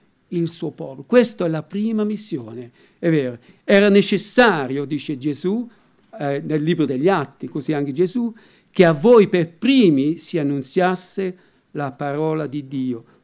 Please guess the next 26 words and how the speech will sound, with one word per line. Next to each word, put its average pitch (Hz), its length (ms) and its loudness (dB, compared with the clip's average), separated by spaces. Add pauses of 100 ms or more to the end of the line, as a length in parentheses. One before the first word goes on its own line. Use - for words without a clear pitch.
(100)
Vi 151 120 -2
ricordate 151 400 0
quella 151 220 -2
donna 156 260 -2
pagana 160 540 -2 (200)
sirofenica, 175 960 0 (140)
sino-, 156 300 0 (1200)
sirofenice, 170 840 2
grazie, 151 520 -8 (480)
che 202 480 8
pregava 190 420 4
Gesù 208 460 2
che 185 100 0
guarisse, 170 760 2 (280)
no, 180 300 6
la 165 120 -4
sua 165 180 0
figlia 180 460 4
che 147 120 -2
era 139 320 -2 (160)
posseduta 160 600 -4
da 135 160 -6
un 131 100 -2
demonio. 156 600 -2
Gesù 190 280 0
disse: 208 520 0